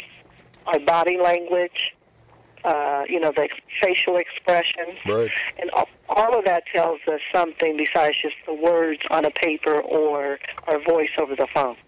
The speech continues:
Speaker 2: You have, uh, the three R's. I like how you kind of broke it down into,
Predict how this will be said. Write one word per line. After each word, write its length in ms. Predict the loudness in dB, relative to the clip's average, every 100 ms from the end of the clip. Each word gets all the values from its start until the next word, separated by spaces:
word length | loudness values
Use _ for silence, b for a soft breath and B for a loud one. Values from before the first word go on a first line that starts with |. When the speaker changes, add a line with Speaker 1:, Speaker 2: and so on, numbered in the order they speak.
| _ _ _ B B B B B B
Speaker 2:
You 160 | -4 -2
have, 160 | 0 0
uh, 400 | 0 0 -2 -6 -6 -2
the 140 | 0
three 220 | 0 0
R's. 480 | 2 2 0 -2 -4
I 40 | -2
like 200 | -2 -2
how 80 |
you 100 | -4
kind 160 | -4 -6
of 80 | 0
broke 220 | 0 0
it 100 | 0
down 320 | 0 2 0
into, 560 | -6 -8 -2 -2 0